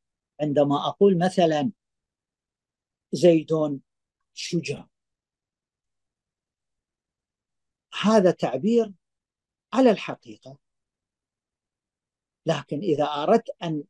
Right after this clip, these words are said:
أن أعطي للمعنى اتساعا أكثر فلا بد أن أنتقل إيش؟ أن أنتقل إلى المجاز،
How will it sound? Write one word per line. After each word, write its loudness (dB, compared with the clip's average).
أن -2
أعطي 2
للمعنى 0
اتساعا 0
أكثر -4
فلا 4
بد 2
أن -2
أنتقل 2
إيش؟ 2
أن -10
أنتقل 0
إلى 0
المجاز، 2